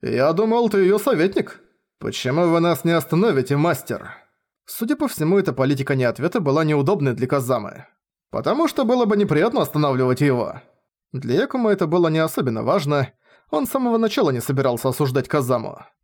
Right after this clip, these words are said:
Фудзибаеси-сан о нашем предыдущем разговоре.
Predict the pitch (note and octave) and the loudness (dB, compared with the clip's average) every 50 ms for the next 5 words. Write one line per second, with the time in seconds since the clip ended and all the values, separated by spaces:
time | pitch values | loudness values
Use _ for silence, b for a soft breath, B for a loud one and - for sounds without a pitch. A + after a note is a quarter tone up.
0 | _ _ _ - - B2+ A#2+ B2+ C3+ D3 A#3+ C#4+ C4+ - - D#3+ - - A3+ A3+ | _ _ _ -8 -6 -4 -2 0 0 2 2 2 0 0 -2 -4 -2 0 0 2
1 | F#3 C#3+ C3 - - - _ - - C#3+ G#3 A#3 - G3+ F#3 D3 E3 E3 D3+ F3+ | 2 0 -2 -4 -8 -14 _ -4 -2 0 0 0 2 0 0 2 0 0 2 2
2 | G3+ - - D#3+ D#3+ D#3+ C3 C3 D#3 D#3 E3 D#3+ C3 - - - A2 - | 2 2 2 0 0 0 0 2 2 2 2 2 2 0 -2 -8 -14 -18